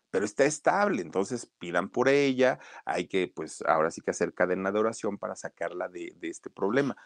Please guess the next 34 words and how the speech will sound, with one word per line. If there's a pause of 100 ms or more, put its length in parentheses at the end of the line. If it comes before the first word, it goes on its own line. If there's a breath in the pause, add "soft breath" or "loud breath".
(280 soft breath)
"Lo
que
nos
preocupa",
decían
los
doctores, (360 soft breath)
"es
que
la
infección
está
en
los
pulmones (720 soft breath)
y
estando
en
el
hospital (360)
podría
qui-,
adquirir
otra
bacteria,
otro
virus, (300 loud breath)
y
ahí,
pues,
se
complicarían
las
cosas.